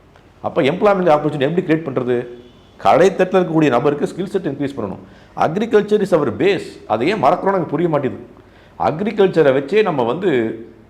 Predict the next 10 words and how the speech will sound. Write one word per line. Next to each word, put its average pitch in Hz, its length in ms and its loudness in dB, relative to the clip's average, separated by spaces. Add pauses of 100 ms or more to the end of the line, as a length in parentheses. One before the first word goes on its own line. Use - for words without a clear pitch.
(120)
நீங்க 135 180 -2
சொல்லக்கூடிய 156 420 2
வீக்ஷித 156 320 0
பாரதம் 131 340 4
நாற்பது 165 400 2
ட்ரில்லியன், 156 240 -2
ஐம்பது 151 320 2
ட்ரில்லியன் 175 100 -2
சம்பாதிக்க 127 380 2
முடியும். 98 220 -10